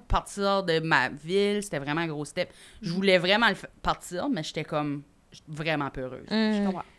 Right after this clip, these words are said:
Speaker 1: Fait que là, il poussait, poussait. Là, j'étais comme, « Oh my God, il faut que je m'inscrive. » So, je m'inscris un mois avant les auditions. J'écris un number en un mois.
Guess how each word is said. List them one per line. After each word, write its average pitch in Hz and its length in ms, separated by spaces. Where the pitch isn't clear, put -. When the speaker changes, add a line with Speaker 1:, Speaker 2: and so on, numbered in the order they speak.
Speaker 1:
Fait - 80
que 233 80
là, 240 60
il 233 40
poussait, 202 220
poussait. - 180
Là, 139 60
j'étais 147 160
comme, « 120 200
Oh - 200
my - 60
God, - 180
il - 40
faut 120 60
que 127 80
je 139 80
m'inscrive. » 131 300
So, 156 120
je 147 100
m'inscris 156 480
un 180 120
mois 180 220
avant 160 140
les 147 160
auditions. 143 340
J'écris 156 260
un 170 60
number 165 260
en 156 120
un 151 100
mois. 143 260